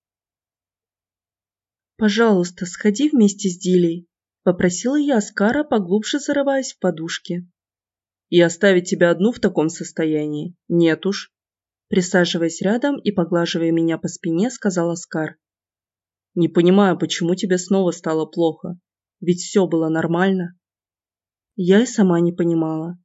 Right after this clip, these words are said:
Чувствовала себя чудесно всё утро, но стоило нам подняться в номер, чтобы приготовиться к отъезду в аквапарк, как меня снова замутило. «Не знаю,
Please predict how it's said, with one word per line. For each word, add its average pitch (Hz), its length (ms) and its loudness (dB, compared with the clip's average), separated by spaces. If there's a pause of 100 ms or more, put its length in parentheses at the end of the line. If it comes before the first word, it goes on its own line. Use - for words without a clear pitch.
(340)
Чувствовала 294 560 -2
себя 190 300 0
чудесно 185 480 -2
всё 180 200 -4
утро, 170 480 -2 (240)
но 185 140 2
стоило 185 360 4
нам 170 200 0
подняться 165 480 -2
в 170 40 -8
номер, 262 360 0
чтобы 180 340 -2
приготовиться 175 640 0
к - 60 -4
отъезду 170 420 -2
в 160 60 -6
аквапарк, 175 540 -4 (340)
как 185 220 -8
меня 165 240 2
снова 233 340 -2
замутило. 175 720 -2 (920)
«Не 196 160 6
знаю, 190 600 2